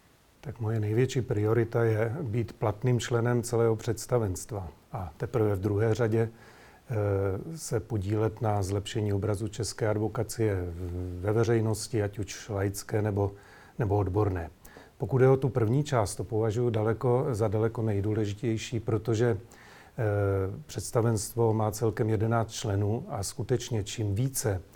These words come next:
eh, je o České advokátní komoře a advokátech slyšet a čím více jsou vidět, tím více také je třeba práce.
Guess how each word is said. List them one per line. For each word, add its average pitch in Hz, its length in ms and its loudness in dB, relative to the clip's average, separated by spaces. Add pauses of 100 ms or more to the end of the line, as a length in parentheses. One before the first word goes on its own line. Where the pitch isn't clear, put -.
(380)
eh, 127 120 -4
je 104 560 0
o 101 260 -2
České 110 540 -2
advokátní 101 600 0
komoře 110 380 0
a 104 60 2
advokátech 104 720 -2 (260)
slyšet 120 540 -2
a 92 200 -2
čím 110 200 -4
více 104 240 -2
jsou 117 220 0
vidět, 104 440 2 (380)
tím 113 200 0
více 113 280 -2
také 117 440 2
je 113 300 2
třeba 110 320 -2
práce. 110 680 2